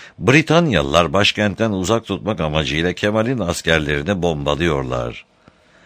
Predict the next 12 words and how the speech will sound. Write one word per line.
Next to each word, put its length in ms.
Britanyalıların 960
acilen 560
yeni 320
müttefik 480
askerlere 560
ihtiyacı 680
var 200
ve 80
yakında 560
olan 420
yalnızca 500
Yunanlılar. 800